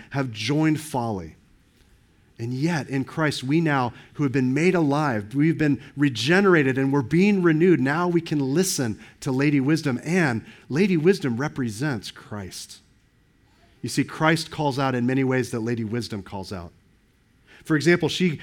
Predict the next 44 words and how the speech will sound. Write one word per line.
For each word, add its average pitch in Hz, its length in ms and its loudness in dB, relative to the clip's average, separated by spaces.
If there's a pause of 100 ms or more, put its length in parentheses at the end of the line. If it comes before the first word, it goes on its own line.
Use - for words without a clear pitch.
(140)
calls 175 300 0
you 185 60 2
to 156 80 2
come 170 240 0
drink 165 340 2
of 175 100 -2
her 151 140 0
wine. 131 540 -2 (440)
And 135 120 0
we 143 80 4
read 160 160 6
in 147 100 4
Revelation 156 480 4
twenty-two 151 460 -2
seventeen 143 440 -2
by 131 120 0
the 123 100 -2
Spirit, 143 420 0 (200)
who 147 80 -2
says, 139 260 0
"Let 156 140 0
the 165 80 0
one 170 160 4
who 156 100 6
is - 180 -4
thirsty 165 380 -2
come. 123 460 -4 (520)
Let 139 120 -4
the 156 80 0
one 160 180 4
who 165 80 6
desires 139 540 0
to 131 100 -6
take 139 240 -4
the 135 80 -4
water 123 320 -2
of 98 140 -6
life 110 260 -6
without 95 240 -10
price." - 540 -16 (1000)
Lady 165 220 4
Wisdom 180 340 4
offers 151 380 -2
bread 127 560 -2